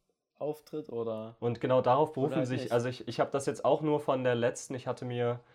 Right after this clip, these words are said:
Speaker 2: äh, die Tagesthemen angeschaut letztens und da hat halt so der, ähm, Meteorologe von der Tagesschau hat halt darüber so geredet und dass das halt so viel häufiger ist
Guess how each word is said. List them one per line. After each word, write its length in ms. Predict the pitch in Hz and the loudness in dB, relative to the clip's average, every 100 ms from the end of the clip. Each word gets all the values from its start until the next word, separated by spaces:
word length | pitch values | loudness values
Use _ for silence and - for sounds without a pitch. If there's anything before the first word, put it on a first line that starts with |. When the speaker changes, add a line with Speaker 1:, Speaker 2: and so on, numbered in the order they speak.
| _ _ | _ _
Speaker 2:
äh, 180 | - 113 | -2 0
die 200 | 110 113 | 0 -2
Tagesthemen 880 | - 107 120 143 151 - 147 143 151 | -2 0 2 2 -4 -4 -4 -2 -2
angeschaut 520 | 131 143 143 156 139 | -4 -6 -4 -4 -4
letztens 440 | 131 131 143 139 - - - | -4 -6 -10 -14 -16 -18 -2
und 100 | 117 | 2
da 120 | 117 | 4
hat 120 | 120 | 2
halt 140 | 131 117 | 0 0
so 140 | 120 | 0
der, 380 | 117 113 113 113 - _ _ - | 2 4 2 0 -10 _ _ -4
ähm, 580 | 110 104 104 104 104 110 _ | 0 0 0 -2 -6 -10 _
Meteorologe 1000 | 113 120 123 135 113 113 110 123 143 147 | -2 0 0 -2 0 2 2 0 0 -2
von 220 | 147 120 | 0 0
der 120 | 117 113 | 2 0
Tagesschau 760 | 107 107 117 123 - 120 117 | 0 2 0 -6 -4 0 0
hat 180 | 113 107 | 0 -2
halt 200 | 110 107 | -2 0
darüber 460 | 107 104 110 110 110 | 2 2 2 -2 -2
so 140 | 113 | 0
geredet 560 | 113 104 101 95 92 - | -2 -2 -2 -4 -8 -8
und 240 | 101 107 | -4 -2
dass 180 | 107 107 | -4 -4
das 160 | 113 110 | -6 -2
halt 180 | 110 | -2
so 120 | - 104 | -4 -6
viel 260 | 113 104 | -4 -2
häufiger 480 | 208 240 165 143 131 | 0 -2 -2 0 -2
ist 180 | 135 | -2